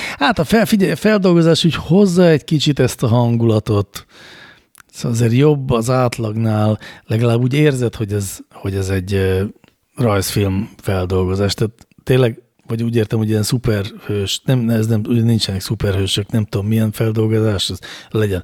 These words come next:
anime feldolgozás. Szóval, hogy, hogy érzed rajta, hogy ez az, és érzed rajta, hogy ez olyan, olyan is, mint egy,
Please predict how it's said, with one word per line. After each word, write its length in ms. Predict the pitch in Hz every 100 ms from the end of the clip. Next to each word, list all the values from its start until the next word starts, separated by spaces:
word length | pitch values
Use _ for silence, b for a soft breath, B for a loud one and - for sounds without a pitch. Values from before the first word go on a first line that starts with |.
| B -
anime 400 | 120 110 107 98
feldolgozás. 800 | 107 92 92 90 92 92 92 - B B B
Szóval, 280 | - 107 107
hogy, 200 | 113 - B -
hogy 140 | 113
érzed 320 | 127 120 117
rajta, 340 | 113 107 104 101
hogy 180 | 98
ez 140 | 98 101
az, 280 | 113 117 110
és 160 | -
érzed 340 | 123 113 107 110
rajta, 380 | 101 98 101
hogy 180 | 98 98
ez 120 | 98
olyan, 260 | 98 95 120
olyan 320 | 120 117 104
is, 180 | 104 -
mint 240 | 104 95
egy, 240 | 95 95